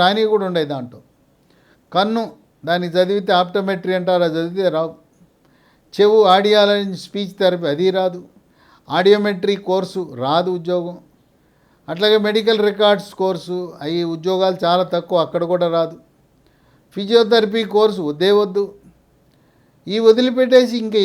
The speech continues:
ఏ కోర్సులు వచ్చినా చేరిపోండి. ఇవన్నీ సీట్లు నాలుగు, ఆరు, ఎనిమిది, పది ఉంటాయి. కనుక మీరు కోరుకున్నది రాదు. నేను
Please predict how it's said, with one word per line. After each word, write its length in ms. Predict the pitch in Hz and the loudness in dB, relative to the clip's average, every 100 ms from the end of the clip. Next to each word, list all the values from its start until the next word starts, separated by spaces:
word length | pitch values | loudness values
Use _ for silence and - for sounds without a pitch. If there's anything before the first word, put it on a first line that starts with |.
| 202 | 4
ఏ 40 | 220 233 | 4 2
కోర్సులు 320 | 233 214 220 | 0 2 0
వచ్చినా 240 | 202 226 233 208 | 0 -2 -6 -6
చేరిపోండి. 460 | 180 170 165 135 - _ _ _ _ _ _ _ _ _ 143 | -6 -8 -12 -16 -18 _ _ _ _ _ _ _ _ _ -10
ఇవన్నీ 260 | 139 175 220 | -8 -6 -6
సీట్లు 340 | 220 214 214 220 202 | -2 -4 -2 -4 0
నాలుగు, 340 | 196 196 202 208 190 | 0 0 0 2 4
ఆరు, 220 | 196 196 196 190 | 4 2 0 0
ఎనిమిది, 260 | 190 196 208 190 | -4 -6 -4 -2
పది 140 | 180 202 | -2 -4
ఉంటాయి. 260 | 190 190 156 | -6 -6 -6
కనుక 220 | 170 180 208 | -8 -6 -6
మీరు 140 | 185 160 170 | -6 -8 -6
కోరుకున్నది 520 | 180 196 208 196 170 170 | -4 -4 -2 -2 2 2
రాదు. 200 | 185 147 - _ _ _ _ _ _ _ - | 2 -2 -16 _ _ _ _ _ _ _ -10
నేను 200 | 180 | -8